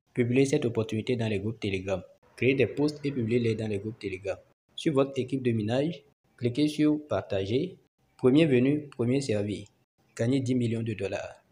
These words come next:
avec Starcoin gratuitement. Copiez le lien et publiez le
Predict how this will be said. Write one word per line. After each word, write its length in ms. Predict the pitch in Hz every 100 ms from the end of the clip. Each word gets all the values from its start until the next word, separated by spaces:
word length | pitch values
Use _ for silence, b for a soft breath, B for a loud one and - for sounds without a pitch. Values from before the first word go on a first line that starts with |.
| _ -
avec 220 | 120 135
Starcoin 540 | 135 127 - 127 127 156
gratuitement. 540 | 113 104 110 - 104 - _ _ _ _
Copiez 300 | 131 120 135
le 120 | 135
lien 240 | 101 117 131
et 80 | 143
publiez 400 | 131 117 110 120
le 260 | 113 117